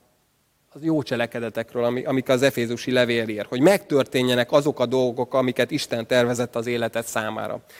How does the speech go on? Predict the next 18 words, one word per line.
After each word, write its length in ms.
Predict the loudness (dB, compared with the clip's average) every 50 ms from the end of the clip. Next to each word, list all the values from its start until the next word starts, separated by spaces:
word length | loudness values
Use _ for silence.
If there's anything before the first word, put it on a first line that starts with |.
| -20 -20 -20 _
És 60 | 4
hadd 180 | 6 6 6
használjam 480 | 8 6 4 6 6 6 8 8 8 8
itt 140 | 6 6 6
azt 180 | 4 6 6
a 40 | 4
betűszót, 600 | 6 6 4 4 2 -4 0 4 6 6 6 6
amiről 320 | 6 4 4 6 6 6 6
Rick 200 | 6 4 4 4
Warren 220 | 4 4 4 4
írt 220 | 4 2 2 2
a 60 | -2 -2
Céltudatos, 680 | 4 4 4 4 4 0 -2 -2 -2 -2 -6 -6 -8 -12 -12 -18 -20 -20 -20 _ _
ö, 220 | -2 4 6 6
Élet 360 | 6 8 6 6 6 4 2
című 240 | 0 -2 0 0 -2
könyvében, 500 | 0 2 2 4 6 6 6 4 4 2
magyarul, 680 | 4 4 4 6 6 4 4 6 6 8 8 8 6